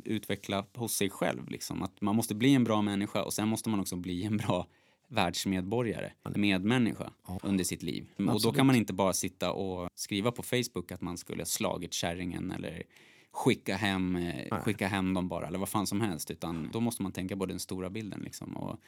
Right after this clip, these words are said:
Speaker 2: Ja.
Speaker 1: det jag tänker där då, hur, ja, hur kan vi som bra män, alltså då med huvudet på rätt plats och inte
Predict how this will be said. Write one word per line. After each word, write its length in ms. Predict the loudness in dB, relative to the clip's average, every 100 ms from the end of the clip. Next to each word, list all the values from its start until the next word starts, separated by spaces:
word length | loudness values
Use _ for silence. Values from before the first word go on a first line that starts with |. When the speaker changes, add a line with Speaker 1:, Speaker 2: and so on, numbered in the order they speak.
| -8
Speaker 2:
Ja. 140 | -2 4
Speaker 1:
det 160 | 8
jag 200 | 10 8
tänker 220 | 6 2 4
där 140 | 2
då, 200 | 4 2 0
hur, 320 | 0 0 2 0
ja, 180 | 2 4
hur 220 | 4 2
kan 220 | 2 0
vi 300 | 2 0 -2 -10 _ _ _ -6
som 320 | -2 -2 -2 _ -6
bra 480 | 4 6 6 2 -6 _
män, 420 | 0 0 -2 -10 -10 -4
alltså 240 | -2 0
då 140 | 0 0
med 140 | -2
huvudet 420 | -2 -6 -10 -14 -20 _ -8
på 80 | -8
rätt 200 | -6 -8
plats 420 | -6 -4 -4 -6
och 220 | -6 -6 -2
inte 440 | -4 -2 -2